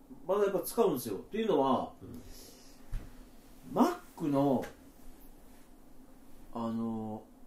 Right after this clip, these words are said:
Speaker 1: ー、
Speaker 2: だいぶちゃう。ゴムっぽいな。
Speaker 1: ほんまや。あの、Macの、何やったっ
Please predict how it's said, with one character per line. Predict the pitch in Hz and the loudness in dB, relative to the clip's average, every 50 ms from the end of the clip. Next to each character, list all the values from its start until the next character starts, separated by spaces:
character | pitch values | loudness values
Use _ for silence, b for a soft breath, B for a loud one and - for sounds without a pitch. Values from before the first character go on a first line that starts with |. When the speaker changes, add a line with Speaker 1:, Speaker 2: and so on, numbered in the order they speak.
| - - - - - | -20 -20 -20 -20 -16
Speaker 1:
ー、 | - | -14
Speaker 2:
だ | 107 | -12
い | 117 123 | -12 -12
ぶ | 123 | -12
ち | 123 - 110 | -14 -14 -16
ゃ | |
う。 | 104 101 - - - - - - - - - - - - - - - - - - - - - - - - - - - - - - - - - - - - - - | -16 -16 -18 -20 -20 -20 -20 -20 -20 -20 -20 -20 -20 -20 -20 -20 -20 -20 -20 -20 -20 -20 -20 -20 -20 -20 -20 -20 -20 -20 -20 -20 -20 -20 -20 -20 -20 -20 -16 -14
ゴ | - 113 | -10 -10
ム | 135 156 151 | -8 -10 -10
っ | - - | -10 -8
ぽ | - 131 | -6 -6
い | - | -6
な。 | - - - - - - - - B B B B B B B B - | -8 -12 -18 -20 -20 -20 -20 -18 B B B B B B B B -14
Speaker 1:
ほ | - | -12
ん | 127 123 131 | -10 -10 -8
ま | 127 | -8
や。 | 107 - - - - - - - B B B B B B B B B B - - | -6 -6 -6 -6 -6 -12 -14 -16 B B B B B B B B B B -10 -6
あ | 131 | -4
の、 | 127 131 123 123 120 | -2 -2 -2 -2 -2
Mac | 135 190 262 302 - - - 202 | -2 -2 -2 -4 -4 -4 -2 0
の、 | 165 143 127 113 107 104 101 - B B B B B B B B B B - - - - - - - - - - - - - - | 2 2 2 2 0 -2 -6 -8 B B B B B B B B B B -20 -20 -20 -20 -20 -18 -20 -20 -20 -20 -20 -20 -14 -10
何 | 147 147 | -6 -6
や | 160 | -6
っ | 156 | -4
た | - | -6
っ | - | -8